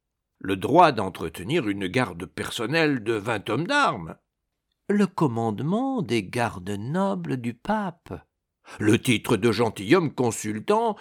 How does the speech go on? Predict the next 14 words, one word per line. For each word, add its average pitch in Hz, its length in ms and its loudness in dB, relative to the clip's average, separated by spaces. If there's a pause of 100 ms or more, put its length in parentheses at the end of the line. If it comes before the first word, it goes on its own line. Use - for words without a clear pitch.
(240)
du 131 140 2
conseil 131 440 4
privé 123 320 4
du 117 140 2
Saint-Père. » « 208 800 0 (760)
Enfin, » 170 840 0 (400)
conclut 85 340 -8
Garcogno, « 87 680 -8 (580)
la 165 320 0
plus 151 300 -4
splendide 160 1080 -2
situation 90 800 -4
de 73 140 -8
Rome, - 560 -8